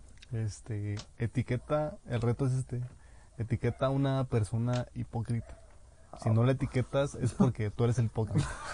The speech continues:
Speaker 2: <laughs> Es, es que, es que este reto es muy atrevido, o sea, es muy, muy fuerte. No creo que, que alguien se anime realmente a, a
Speaker 1: Sí,
Speaker 2: etiquetar
Speaker 1: claro.
Speaker 2: a, a alguien, salvo que sea tu amigo, ¿no?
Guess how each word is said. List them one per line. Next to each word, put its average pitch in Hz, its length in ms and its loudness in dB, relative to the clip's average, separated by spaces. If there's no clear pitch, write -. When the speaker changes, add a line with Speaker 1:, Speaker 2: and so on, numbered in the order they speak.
Speaker 2:
<laughs> - 720 10
Es, 185 160 6
es 160 180 8
que, 143 160 8
es 139 140 6
que 170 60 6
este 165 200 10
reto 147 240 12
es 143 60 10
muy 131 160 10
atrevido, 101 440 12
o 95 40 12
sea, 101 120 10
es 98 60 10
muy, 104 380 6
muy 98 260 4
fuerte. 113 400 10
No 113 180 6
creo 113 200 2
que, 107 160 0
que - 180 4
alguien 104 320 6
se 110 80 4
anime 101 240 4
realmente 101 440 2
a, 87 200 4
a - 200 -8
Speaker 1:
Sí, - 80 -2
Speaker 2:
etiquetar 120 400 0
Speaker 1:
claro. 92 220 2
Speaker 2:
a, 87 200 0
a 87 200 4
alguien, 107 280 4
salvo 113 300 8
que 117 100 6
sea 156 160 8
tu 175 80 8
amigo, 147 400 8
¿no? 131 80 6